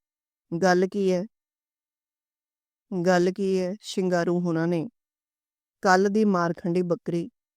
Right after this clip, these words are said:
ਮੇਰੇ ਮਗਰ ਲਾਈ ਹੋਈ ਨਹੀਂ ਵੇਖੀ ਤੂੰ? ਉਹਦੇ ਸਿੰਗਾਂ ਨਾਲ ਛੁਰੀਆਂ ਬੰਨ੍ਹ ਛੱਡੀਆਂ ਨੇ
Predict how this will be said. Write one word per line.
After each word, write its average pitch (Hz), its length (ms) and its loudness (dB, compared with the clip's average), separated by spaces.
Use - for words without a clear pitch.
ਮੇਰੇ 202 240 6
ਮਗਰ 180 280 2
ਲਾਈ 170 280 0
ਹੋਈ 160 280 -2
ਨਹੀਂ 180 140 -2
ਵੇਖੀ 196 340 -2
ਤੂੰ? 185 140 -10
ਉਹਦੇ 214 240 6
ਸਿੰਗਾਂ 185 380 0
ਨਾਲ 185 260 0
ਛੁਰੀਆਂ 175 420 -2
ਬੰਨ੍ਹ 170 240 -2
ਛੱਡੀਆਂ 160 380 -4
ਨੇ 160 120 -8